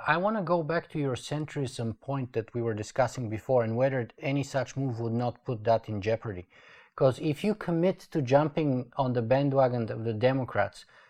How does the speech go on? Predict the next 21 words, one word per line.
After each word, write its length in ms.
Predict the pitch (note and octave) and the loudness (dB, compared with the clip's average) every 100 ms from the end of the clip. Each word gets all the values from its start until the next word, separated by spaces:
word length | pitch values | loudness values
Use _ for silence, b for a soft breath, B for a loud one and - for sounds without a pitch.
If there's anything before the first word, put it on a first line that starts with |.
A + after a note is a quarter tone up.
| b - | b -8
you're 320 | C3+ D3+ F#3+ | -2 2 4
not 260 | F#3 F#3 | 4 2
going 220 | - F#3 F3 | 2 0 0
to 140 | E3 | -2
be 160 | D3 C#3+ | -2 -2
perceived 600 | - C#3 B2+ D#3 D#3 C3+ | 0 0 0 -2 -2 0
as 220 | B2+ - | 0 0
centrist 460 | C#3+ C#3+ B2+ - | -2 -2 -4 -6
anymore. 400 | B2 A#2 G#2+ G#2+ | -4 -2 0 0
You 140 | A2 C3+ | 0 0
would 200 | C#3+ C#3+ | -2 -2
have 240 | - C3+ - | -2 -4 -4
been 180 | C3+ B2+ | -6 -4
perceived 580 | B2+ A#2+ - C#3 A#2+ | -8 -8 -6 -6 -2
as 220 | B2 A2+ - | 0 0 -4
committed, 460 | - A#2 D3+ - _ - _ b b b b - | -2 0 0 -4 _ -20 _ b b b b -8
as 220 | B2 G#2+ | -6 -4
basically 720 | - C3+ - C#3+ - B2 A2+ _ _ _ _ _ _ _ _ _ _ _ | 0 -2 -2 -4 -2 -2 -4 _ _ _ _ _ _ _ _ _ _ _
one, 460 | - A#2 B2 C3+ D3+ - | -10 2 4 4 2 -4
w-, 400 | C#3+ C3+ - C#3 - C3+ C3 - - F3 | -4 -4 -4 -16 -16 -18 -18 -20 -20 -18
ma-, 420 | C#3+ D3 C#3 | -10 -2 0